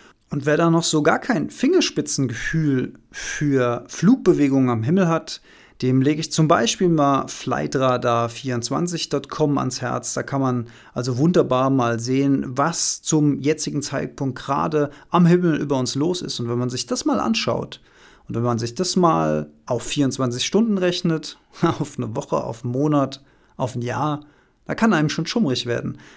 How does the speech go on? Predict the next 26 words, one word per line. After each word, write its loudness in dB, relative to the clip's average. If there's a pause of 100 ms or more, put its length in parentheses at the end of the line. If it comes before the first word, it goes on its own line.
was -4
da -4 (120)
eigentlich -10
überall -6
los -10
ist. -12 (880)
In -4
Schweden 2
gibt's -4
da 6
sogar 0
mittlerweile 0
ein -6 (220)
richtigen -4
Trend, 4 (240)
nennt 0
sich, 0
ich -2
weiß 2
nicht, -2
ob 0
ich -6
es -6
jetzt -4
richtig -2
ausspreche, 2